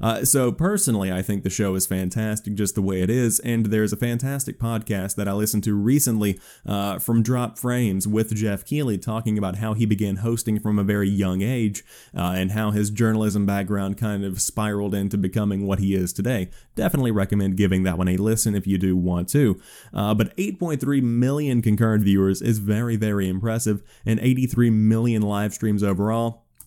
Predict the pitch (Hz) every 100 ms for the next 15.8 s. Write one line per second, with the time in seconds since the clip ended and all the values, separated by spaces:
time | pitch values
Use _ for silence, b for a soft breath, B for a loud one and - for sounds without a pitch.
0 | - - 202 165 120 104 113 113 95 90
1 | - 117 113 113 98 95 98 98 98 98
2 | 90 - _ _ _ _ _ - - -
3 | 139 139 160 170 147 156 165 151 135 151
4 | 175 - - 131 147 135 127 120 147 139
5 | 123 117 139 139 123 - 160 151 143 -
6 | 139 135 131 127 104 123 165 147 B B
7 | B - 127 143 127 123 127 127 127 127
8 | 123 131 98 95 104 120 123 113 113 107
9 | 135 156 104 95 101 101 113 117 110 -
10 | 98 98 - 165 233 - - 117 117 135
11 | 131 110 95 131 143 131 120 143 143 120
12 | 110 - - 196 190 - 175 165 135 131
13 | 120 107 113 127 123 113 98 110 110 113
14 | 127 127 117 110 117 127 - - 113 113
15 | - 120 117 107 120 117 95